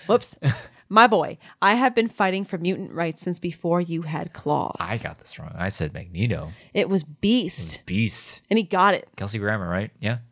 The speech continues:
Speaker 1: I think so.
Speaker 2: Yeah.
Speaker 1: Frazier?
Speaker 2: Mm-hmm.
Speaker 1: Frazier Crane. Five-pointer for Chandru. Okay, here we go. No sudden death option.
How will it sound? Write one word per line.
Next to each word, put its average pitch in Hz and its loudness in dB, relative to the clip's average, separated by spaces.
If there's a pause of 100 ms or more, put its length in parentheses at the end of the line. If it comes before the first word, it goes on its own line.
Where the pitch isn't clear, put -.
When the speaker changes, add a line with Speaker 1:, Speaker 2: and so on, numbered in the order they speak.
(120)
Speaker 1:
I - -20
think 170 -6
so. 151 -2
Speaker 2:
Yeah. 95 0 (220)
Speaker 1:
Frazier? 214 0
Speaker 2:
Mm-hmm. 113 4 (720)
Speaker 1:
Frazier 302 0
Crane. 175 0 (540)
Five-pointer 262 4
for 214 -6
Chandru. 190 0 (100)
Okay, 269 -2
here 202 -8
we 185 -8
go. 359 -8 (320)
No 175 -8
sudden 220 -4
death 302 -2
option. 214 -2